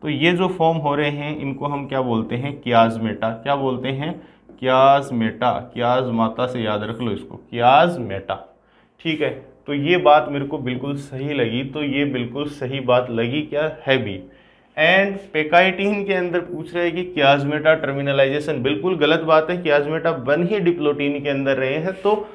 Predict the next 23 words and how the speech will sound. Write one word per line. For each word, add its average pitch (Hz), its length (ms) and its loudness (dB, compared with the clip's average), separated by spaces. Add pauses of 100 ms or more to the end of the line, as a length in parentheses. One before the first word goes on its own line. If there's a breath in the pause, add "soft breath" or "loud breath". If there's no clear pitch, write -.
(320 loud breath)
वो 202 220 -6
कैसे 170 340 6
हो 160 140 0
जाएंगे, 113 540 -2 (260)
वो 165 140 -4 (260)
कैसे 160 400 0
यहाँ 151 340 0 (140)
पे 131 440 0 (420 loud breath)
terminalization 139 680 4
हो 131 140 0
जाएगा 123 260 4
pectine 127 580 0
के 120 60 -2
अंदर, 107 240 -4
pectine 135 540 -6
के 120 60 -6
अंदर 107 200 -4
तो 165 140 -4
क्रॉसिंग 196 460 0
over 143 160 0
हो 131 160 -2
रहा 127 120 2
है, 131 80 -8